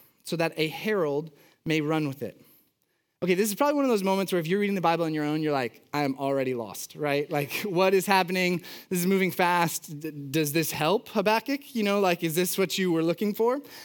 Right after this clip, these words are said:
Um, I think it does. And the reason for it is this. God says to Habakkuk, "A revelation is coming to you. Get ready to write down a revelation." In fact, the word here yet again is word.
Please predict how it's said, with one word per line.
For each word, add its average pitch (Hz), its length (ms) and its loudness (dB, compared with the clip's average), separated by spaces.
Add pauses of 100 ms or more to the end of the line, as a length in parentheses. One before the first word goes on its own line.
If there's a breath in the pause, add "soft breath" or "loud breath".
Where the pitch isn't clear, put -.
(100)
Um, 196 160 -4
I 208 80 2
think 285 160 2
it 214 80 -2
does. 185 460 0 (460 loud breath)
And 208 80 2
the 226 60 4
reason 240 280 2
for 190 180 2
it 185 60 4
is 185 160 0
this. 202 340 2 (160)
God 269 340 4
says 180 640 0 (180)
to 285 180 4
Habakkuk, 220 760 0 (880)
"A 208 140 4
revelation 220 840 0
is 160 160 -4
coming 185 300 -6
to 127 120 -12
you. 110 160 -10 (680)
Get 226 200 0
ready 247 300 2
to 202 340 0
write 214 460 2
down 196 560 0 (480 loud breath)
a 180 80 4
revelation." 180 560 2
In 151 80 0
fact, 151 320 0
the 156 80 -2
word 151 180 2
here 147 160 0
yet 139 220 0
again 135 240 -2
is 117 300 -4 (180)
word. 151 340 -2